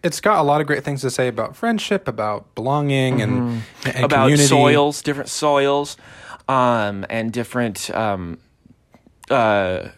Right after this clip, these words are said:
Speaker 2: different wind conditions that are ideal for growing.
Speaker 1: Mm-hmm.
Speaker 2: Um, they, they have a lot to say about, um, about love and kindness
Speaker 1: Mm-hmm.
Speaker 2: and, and sharing and, and
Speaker 1: Mm-hmm.
Speaker 2: kind of the tent poles of what makes our society,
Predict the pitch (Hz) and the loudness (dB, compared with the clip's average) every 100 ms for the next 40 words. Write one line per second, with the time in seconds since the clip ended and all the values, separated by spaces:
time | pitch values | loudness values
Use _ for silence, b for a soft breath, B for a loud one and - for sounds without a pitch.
0 | _ - 135 131 123 127 127 139 123 131 | _ -8 -2 0 2 0 0 0 0 0
1 | 127 - 117 110 98 - 117 120 113 113 | -2 0 0 0 -2 -4 -2 0 2 0
2 | 113 123 107 117 113 113 110 110 B - | 0 -4 0 2 2 2 -2 -6 B -4
3 | 113 104 101 117 110 107 120 135 156 151 | -2 0 -2 -2 -2 -2 -4 -2 0 2
4 | 123 117 - - 123 107 107 104 101 - | 2 0 0 -4 -2 -2 2 2 2 -2
5 | 101 92 90 76 - _ - 113 101 107 | -6 -6 -8 -14 -20 _ -4 0 0 2
6 | 104 104 107 - 101 95 90 85 - - | 0 0 -4 -4 -4 -2 -4 -6 -8 -4
7 | 113 104 104 - 127 - 127 113 113 110 | -2 -2 -2 -2 -2 -2 0 0 0 0
8 | 107 101 98 B B B - 107 101 127 | -2 -4 -8 B B B -4 -2 0 0
9 | 117 113 - 127 - - 104 101 107 - | -2 -4 -2 -2 -2 -2 0 -2 -4 -4
10 | 101 107 107 104 - 110 107 107 104 | -2 -2 -2 -2 -2 -4 0 0 0